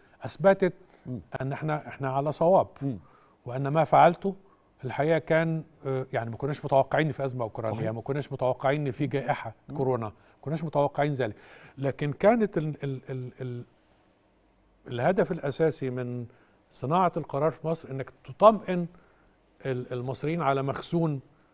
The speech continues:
Speaker 1: القمح، وأنك توفر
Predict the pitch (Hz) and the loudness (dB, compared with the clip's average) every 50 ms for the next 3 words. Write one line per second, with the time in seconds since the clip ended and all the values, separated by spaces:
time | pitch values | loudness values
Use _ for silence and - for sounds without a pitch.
0 | _ _ _ _ _ _ _ - 117 113 101 - 135 123 113 - - - - _ | _ _ _ _ _ _ _ -10 -10 -8 -2 -2 -2 -2 -2 -8 -12 -14 -16 _
1 | _ _ _ _ _ _ _ - _ _ _ _ _ _ _ _ _ _ 143 - | _ _ _ _ _ _ _ -20 _ _ _ _ _ _ _ _ _ _ -18 -4
2 | - 175 208 208 190 185 165 - - - 147 175 208 208 - - - 190 185 190 | -2 0 0 0 0 -2 -4 -4 -4 0 6 6 6 6 4 -2 4 4 4 4